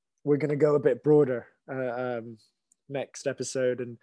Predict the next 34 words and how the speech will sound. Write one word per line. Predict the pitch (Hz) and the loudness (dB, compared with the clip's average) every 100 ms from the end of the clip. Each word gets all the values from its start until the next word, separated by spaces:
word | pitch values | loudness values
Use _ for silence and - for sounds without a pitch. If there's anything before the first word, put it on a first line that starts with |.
| _ - | _ -4
the | |
next | 143 143 - | 0 0 2
couple | 175 170 156 | 2 4 2
of | 123 | 0
episodes, | 120 117 123 113 113 | -8 -8 -6 -6 -4
where | 123 | -4
I | 120 | -4
think | 131 131 | -4 -2
we're | 135 | -2
gonna | 131 131 | -4 -4
do | 131 131 127 _ - _ _ | 0 2 0 _ -20 _ _
a | 123 | -14
few | - 156 156 139 | -4 2 4 4
on | 120 | -2
this | 110 110 - | -6 -6 -6
because | 120 - - 147 135 123 - - | -8 -6 0 2 2 -2 -14 -6
it's | 135 - | -6 -6
such | - 175 160 151 | -2 -2 -2 -4
a | |
big | 131 135 | 0 0
topic | - 156 - 117 | 2 0 0 -8
and | 127 | -8
there's | 120 113 | -12 -12
just | 135 | -10
so | - 160 | -4 -2
much | 151 - | -2 -8
to | |
talk | 139 156 143 | 0 0 0
about | 143 139 127 | -2 -2 -2
with | 127 117 _ _ _ | -6 -8 _ _ _
so | - 156 | 0 2
many | 156 151 | 2 2
different | 135 127 113 | 0 -2 -4
people. | - 160 - 156 151 | 0 0 2 0 -2